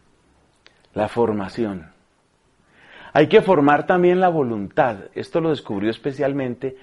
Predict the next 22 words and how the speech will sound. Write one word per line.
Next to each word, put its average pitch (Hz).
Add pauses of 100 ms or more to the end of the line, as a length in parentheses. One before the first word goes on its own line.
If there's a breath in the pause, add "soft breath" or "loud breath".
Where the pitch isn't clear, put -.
(240 soft breath)
Ignacio 113
de 135
Loyola, 120
o 92
fue 110
el 107
que 139 (240 loud breath)
popularizó 117
la 139
expresión 120 (280 loud breath)
ejercicios 135
espirituales. 107 (2500)
Y 156
de 165
esto, 202 (480 soft breath)
mire, 196
la 185
ignorancia 185
en 247
la 208
que -
estamos, 208